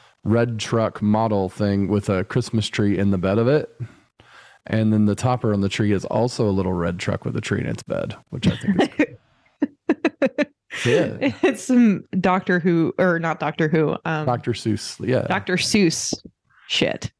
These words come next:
Speaker 2: Yeah.
Speaker 1: Yeah. So that, that's pretty cool. I, um, um, we, we also have a, a, a fairly serious, uh, issue with multiplying gnomes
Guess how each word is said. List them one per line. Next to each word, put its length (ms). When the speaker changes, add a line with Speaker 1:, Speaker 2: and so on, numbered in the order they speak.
Speaker 2:
Yeah. 280
Speaker 1:
Yeah. 260
So 320
that, 420
that's 220
pretty 220
cool. 360
I, 260
um, 440
um, 400
we, 140
we 180
also 340
have 240
a, 220
a, 220
a 80
fairly 520
serious, 760
uh, 340
issue 380
with 220
multiplying 640
gnomes 500